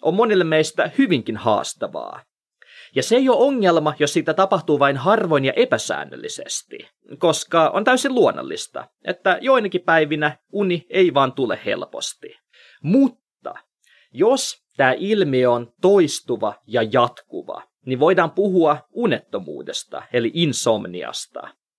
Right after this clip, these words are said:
Ja sitä voidaan ajatella jo jonkinlaisena unettomuushäiriönä,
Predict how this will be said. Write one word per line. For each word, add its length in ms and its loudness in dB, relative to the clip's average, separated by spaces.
Ja 100 -4
sitä 320 -2
voidaan 340 2
ajatella 500 2
jo 120 2
jonkinlaisena 760 0
unettomuushäiriönä, 1700 -2